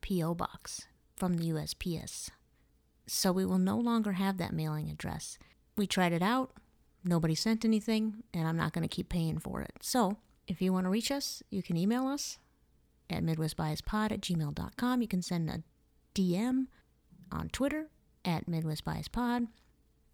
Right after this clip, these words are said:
or Instagram at Midwest Bias Pod, or you can tweet publicly at Midwest Bias Pod.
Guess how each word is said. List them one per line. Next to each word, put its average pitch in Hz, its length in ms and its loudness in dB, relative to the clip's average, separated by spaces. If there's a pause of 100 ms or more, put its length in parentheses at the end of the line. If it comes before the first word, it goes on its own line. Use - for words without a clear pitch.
(100)
or 240 200 4
Instagram 180 600 0 (180)
at 165 140 0
Midwest 165 280 0
Bias 160 280 -6
Pod, 247 400 -2 (420)
or 202 160 2
you 202 80 0
can 202 380 0 (260)
tweet 226 220 2 (200)
publicly 208 600 0 (760)
at 208 140 0
Midwest 170 280 0
Bias - 240 -6
Pod. - 260 -2